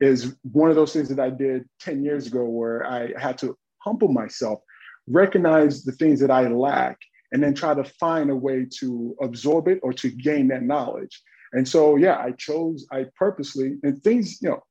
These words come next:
just, I'm a man of faith. So I, for some reason, I do believe that things work out the way they're supposed to work out. And the timing of, uh, this group reaching out to me and where my mindset was, uh,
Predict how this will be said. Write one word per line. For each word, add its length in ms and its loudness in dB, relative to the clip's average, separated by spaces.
just, 300 -2
I'm 140 0
a 20 2
man 240 4
of 120 0
faith. 280 2
So 160 -2
I, 360 2
for 140 -10
some 220 0
reason, 280 0
I 140 -2
do 160 0
believe 380 0
that 180 -2
things 260 0
work 300 0
out 340 4
the 100 -2
way 120 0
they're 160 0
supposed 340 -8
to 40 -10
work 320 -6
out. 260 -6
And 560 -4
the 80 -6
timing 560 -2
of, 380 -2
uh, 140 -8
this 220 -2
group 360 -2
reaching 360 -4
out 200 -6
to 120 -8
me 360 -2
and 160 -4
where 340 0
my 280 -2
mindset 640 -6
was, 520 -8
uh, 380 2